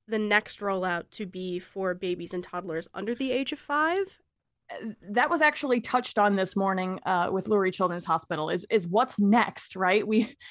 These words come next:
Speaker 2: we saw adults, we saw eighteen and up, and then it went twelve and up, and now it's five to eleven. And yes, the next step is s-, there's sort of two age groups that they're talking about. The next,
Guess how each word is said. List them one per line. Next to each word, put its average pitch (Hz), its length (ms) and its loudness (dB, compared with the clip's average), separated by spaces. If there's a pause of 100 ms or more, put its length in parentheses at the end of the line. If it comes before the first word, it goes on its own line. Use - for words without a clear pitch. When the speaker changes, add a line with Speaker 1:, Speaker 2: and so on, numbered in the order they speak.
(120)
Speaker 2:
we 226 80 2
saw 202 200 4
adults, 269 600 2
we 202 140 -4
saw 180 340 2
eighteen 254 320 -2
and 233 120 2
up, 226 160 4
and 202 120 0
then 180 80 -4
it 170 60 -4
went 170 160 -8
twelve 269 300 4
and 240 100 0
up, 220 180 2
and 202 100 -2
now 175 180 -2
it's - 120 -10
five 175 280 0
to - 120 -8
eleven. 214 560 0
And 220 180 -2
yes, 240 440 -2
the 202 100 -2
next 196 600 -2
step - 560 2 (340)
is 202 580 0
s-, 226 300 -14
there's 220 300 -4
sort 285 180 0
of 220 140 -4
two 247 280 -4
age 190 260 -4
groups 180 280 -8
that 185 100 -10
they're 180 140 -4
talking 175 400 -4
about. 170 360 -2
The 196 100 -4
next, 190 340 -8